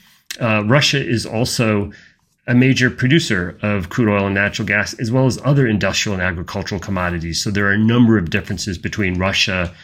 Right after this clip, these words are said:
and some of the less successful pariah states. And I think the question out there is really,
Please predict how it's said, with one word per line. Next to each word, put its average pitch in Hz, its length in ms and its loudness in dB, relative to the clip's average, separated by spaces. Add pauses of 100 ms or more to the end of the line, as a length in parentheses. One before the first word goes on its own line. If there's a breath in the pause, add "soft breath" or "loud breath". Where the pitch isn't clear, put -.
(280 loud breath)
and 98 140 -6
some 101 220 0
of 92 80 -2
the 92 120 0
less 101 280 2
successful 92 580 -6
pariah 85 420 -6
states. - 440 -8
And 110 80 -2
I - 20 -2
think - 220 2
the - 80 -6
question 160 400 0
out 120 180 -4
there 107 160 0
is 92 140 -4
really, 101 440 0